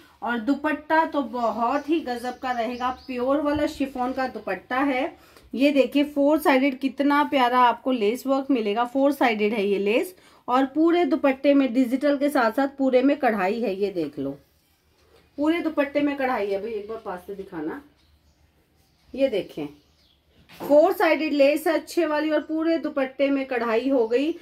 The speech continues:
और ये pure शिफॉन है, slip नहीं करेगा जी, Slip नहीं करेगा, ये pure शिफॉन रहेगा। और range है अट्ठाईस सौ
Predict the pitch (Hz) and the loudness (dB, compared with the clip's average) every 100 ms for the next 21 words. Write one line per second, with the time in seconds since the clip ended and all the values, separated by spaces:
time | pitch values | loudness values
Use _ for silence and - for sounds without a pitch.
0 | - - 277 294 330 - 330 311 349 349 | -14 -4 2 4 2 0 0 2 2 2
1 | 311 311 302 311 339 - 311 - 294 277 | 0 0 0 0 -2 -2 -6 -4 -4 0
2 | 311 302 247 202 180 165 156 139 139 _ | 0 0 -2 -4 -6 -10 -10 -14 -16 _
3 | _ _ _ - 302 - 320 302 320 311 | _ _ _ -6 -4 -2 -4 -2 -2 -2
4 | 294 294 311 - 302 294 302 294 277 262 | -2 -2 -4 -6 -2 -2 -2 -8 -6 -6
5 | 240 220 180 165 139 - _ - - _ | -4 -2 -4 -6 -12 -14 _ -20 -20 _
6 | _ _ _ _ _ _ _ _ _ _ | _ _ _ _ _ _ _ _ _ _
7 | _ _ _ _ - - - - 233 226 | _ _ _ _ -20 -20 -20 -14 -8 -6
8 | 220 277 403 415 339 349 339 277 262 - | -4 0 2 2 2 0 -4 -4 -6 -2
9 | 285 294 330 - 285 | 0 0 -2 -4 -4